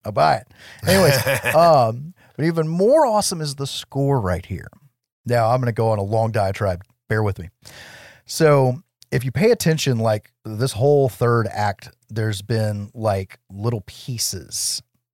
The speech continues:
Speaker 1: that have been building up to this final fucking crescendo of a music piece, and it makes it that much more satisfying when you get it here with the ship taking off. The composer, James Horner, pulled this shit off under extreme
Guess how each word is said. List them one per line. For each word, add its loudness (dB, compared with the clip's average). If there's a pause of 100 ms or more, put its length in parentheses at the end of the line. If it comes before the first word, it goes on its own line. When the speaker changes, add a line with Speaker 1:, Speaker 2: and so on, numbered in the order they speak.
(180)
Speaker 1:
that -2
have -2
been -4
building -2
up -4
to -4
this -4
final 2
fucking -4
crescendo -4
of -12
a -10
music -8
piece, -8
and -6
it -10
makes -4
it -6
that -2
much -4
more 0
satisfying -2
when -8
you -8
get -6
it -8
here -4
with -10
the -14
ship -4
taking -6
off. -18
The -2
composer, 2
James 0
Horner, 2 (140)
pulled 2
this 2
shit 0
off 4
under -2
extreme -2